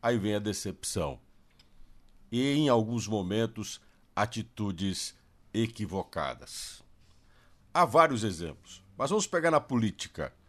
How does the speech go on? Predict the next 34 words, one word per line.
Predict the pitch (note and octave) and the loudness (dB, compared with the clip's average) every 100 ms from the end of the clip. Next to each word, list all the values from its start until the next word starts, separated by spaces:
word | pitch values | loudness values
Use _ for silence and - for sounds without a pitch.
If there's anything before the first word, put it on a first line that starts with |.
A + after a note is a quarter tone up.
| - - _ - | -20 -20 _ 2
Todo | G#3 E3+ | 2 4
mundo | F3 D3+ | 4 2
quer | C#3+ D3 | 2 2
um | C#3 | 2
político | A#2 C3 A#2+ D3+ - A#2 G#2 | -4 -2 0 -2 -4 -8 -8
que | F2+ - | -8 -6
tenha | A2+ - C#3+ C#3 C3 A#2 - | -4 -2 0 0 -2 -6 -8
um | A2+ | -6
comportamento | A#2 C3 B2 C3 A#2 A#2+ B2+ B2+ A#2 | -2 -2 0 -2 2 2 2 0 4
ético. | A2 G#2+ - F2+ - C#2 - | 6 4 0 -12 -12 -18 -14
A | D2 | -10
gente | D#2 G2 | -10 -8
nem | F2 A#2 | -6 -6
sabe | A2+ G2+ G#2+ | -4 -4 -4
o | |
que | - | -2
é | E2+ | -2
ética, | F2 - G2 | -2 -6 -8
mas | A2+ | -8
quer. | - E2 - - - - - - - | -6 -6 -6 -12 -20 -20 -20 -20 0
Nós | D3 F#3 F#3 | 6 8 6
queremos | - E3 G3+ F#3+ | 2 2 4 2
um | D#3 | 2
homem | D#3 D#3 C#3 | 2 2 0
público | A#2 G#3 G3+ F#3+ F#3 | -2 -2 0 -2 -2
que | - E3 A#2 _ | -6 -8 -8 _
cumpra | G3 B3 A#3+ F3 - G#2 D#2 - - _ _ | 4 4 4 -2 0 0 0 -6 -20 _ _
de | G#2+ | -10
forma | A2 - B2+ A2+ G2+ | -6 2 4 4 0
criteriosa, | - D3 F#3 - C3+ G#2+ A2 E3 C#3+ G2+ E2+ - - | -4 -2 -4 0 0 2 4 6 6 4 -4 -8 -2
transparente | F3 F3+ - A2+ F#2+ D3 E3+ A3 - | 0 0 0 2 2 2 0 -2 -4
a | F#2 | -8
sua | - C#3 | -4 -2
função. | A#2 B2 A#2 - F#2 | -2 -2 0 0 0